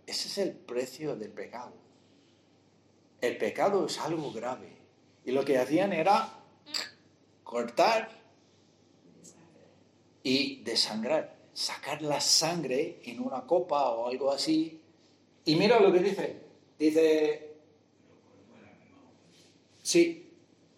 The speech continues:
después de sacar toda la sangre para perdonar el pecado, de esa persona, el cuerpo tirado.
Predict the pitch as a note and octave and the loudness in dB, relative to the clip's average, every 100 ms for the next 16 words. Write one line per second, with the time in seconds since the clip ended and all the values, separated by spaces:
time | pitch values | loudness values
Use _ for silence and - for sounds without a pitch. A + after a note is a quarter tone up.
0 | _ _ - - - - G3 F#3+ - D#3+ | _ _ -8 -6 -6 2 4 4 0 0
1 | D3+ C#3 - F3+ G3+ G3 - E3 D#3+ C3 | -2 -4 2 4 4 4 2 2 -2 -4
2 | A2 F#2 - - _ _ _ _ _ D#3+ | -8 -12 -16 -20 _ _ _ _ _ 6
3 | E3 G3 A3 - F3+ E3+ E3+ E3+ F#3+ A3 | 10 10 10 4 4 6 10 8 8 10
4 | A#3 A#3 G3+ F3+ G#3+ G#3+ D#3 G3+ - - | 10 10 4 6 6 6 2 0 -4 -18
5 | - - D#3+ G#3 G#3 F#3+ A3+ C4 C4+ - | -20 0 4 6 6 6 6 6 4 2
6 | - - - _ _ _ _ _ _ _ | -4 -6 -20 _ _ _ _ _ _ _
7 | _ - - _ _ _ _ _ C#3 D3 | _ -20 -20 _ _ _ _ _ -2 4
8 | F#3+ A#3 - A3+ - - C3+ A#2 - | 6 6 6 2 2 0 0 0 -4